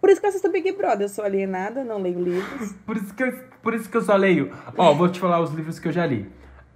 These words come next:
Speaker 2: É, Diva Depressão, Kéfera, <laughs> Cinco Minutos.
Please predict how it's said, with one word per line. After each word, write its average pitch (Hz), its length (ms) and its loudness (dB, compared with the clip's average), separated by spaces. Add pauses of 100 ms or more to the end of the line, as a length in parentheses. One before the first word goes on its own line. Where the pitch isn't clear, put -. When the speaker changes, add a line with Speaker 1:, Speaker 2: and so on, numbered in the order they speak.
(300)
Speaker 2:
É, 147 200 0
Diva 180 320 2
Depressão, 151 560 0 (1000)
Kéfera, 190 600 6
<laughs> - 20 4
Cinco 269 520 10
Minutos. 226 560 8